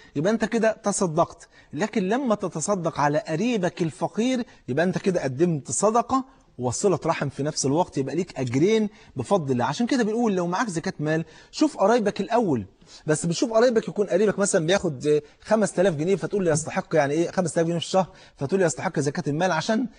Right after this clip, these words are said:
أنت مستخسر تديها بره، لا حرام عليك. إنما لو ليك قريب فقير ليس من الأصول ولا الفروع، آه يجوز إن أنت تطلع له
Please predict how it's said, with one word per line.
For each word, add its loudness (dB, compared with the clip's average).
أنت 0
مستخسر 0
تديها 2
بره، 4
لا 2
حرام -2
عليك. -2
إنما 0
لو 0
ليك -6
قريب 0
فقير -2
ليس 2
من -2
الأصول -2
ولا 4
الفروع، 2
آه -2
يجوز 0
إن -2
أنت -6
تطلع 0
له 0